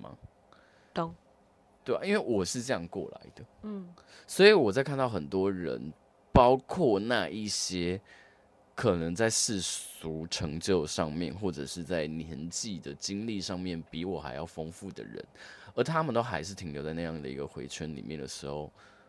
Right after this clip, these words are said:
Speaker 1: 我的那个批判感会不由自主地跑出来。
Speaker 2: 那我觉得它会延伸到一个好像是诊断讨论，现在要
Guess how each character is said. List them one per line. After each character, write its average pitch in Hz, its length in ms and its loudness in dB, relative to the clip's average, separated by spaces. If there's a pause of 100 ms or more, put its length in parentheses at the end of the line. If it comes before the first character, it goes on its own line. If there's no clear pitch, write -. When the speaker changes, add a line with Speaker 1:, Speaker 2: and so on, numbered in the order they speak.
(360)
Speaker 1:
我 104 80 0
的 101 80 -2
那 123 80 0
个 117 100 -4
批 98 200 -8
判 98 180 -2
感 69 160 -10
会 92 80 -6
不 87 140 -2
由 71 100 -2
自 76 160 -14
主 - 80 -12
地 58 60 -8
跑 - 180 -12
出 - 280 -14
来。 - 180 -14 (720)
Speaker 2:
那 359 100 -6
我 240 100 -2
觉 170 160 0
得 160 80 -6
它 196 200 0
会 190 440 -2 (300)
延 185 220 -2
伸 202 200 -2
到 196 220 2
一 170 60 0
个 156 500 -4
好 - 160 -2
像 185 100 -2
是 220 120 -2
诊 170 180 -2
断 190 160 -2
讨 165 220 -6
论， 180 180 -4
现 185 180 -4
在 175 320 -2 (560)
要 175 320 0